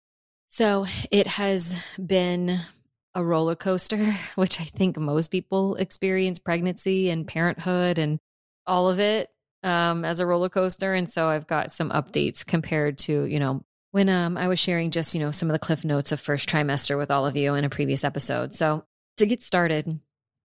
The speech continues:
I have always been pretty good with kids. I babysat a lot when I was a kid, or I babysat a lot when I was a teenager. I, you know, my family kinda jokes with me and says, you know,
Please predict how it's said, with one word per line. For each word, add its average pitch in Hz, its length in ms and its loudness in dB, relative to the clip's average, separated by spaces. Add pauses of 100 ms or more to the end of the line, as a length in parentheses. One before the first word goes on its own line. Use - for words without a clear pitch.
(280)
I 208 680 0 (460)
have 190 240 2
always 208 480 0
been 180 580 0 (220)
pretty 196 240 0
good 160 220 0
with 151 220 -2
kids. - 540 0 (480)
I 196 80 0
babysat 185 400 2
a 175 120 2
lot 165 320 0
when 165 160 -2
I 160 80 2
was 156 180 0
a 160 60 -6
kid, 175 420 0
or 165 100 -4
I 170 160 2
babysat 165 360 0
a 160 40 2
lot 156 180 2
when 160 100 0
I - 20 0
was 151 80 0
a 135 60 -4
teenager. 165 580 0 (580)
I, 160 480 0
you 175 80 0
know, 165 60 2
my 156 140 0
family 170 260 0
kinda 165 240 -2
jokes 156 340 0
with 165 200 -4
me 156 260 0
and 151 180 -2
says, 147 380 0
you 156 80 2
know, 147 400 -2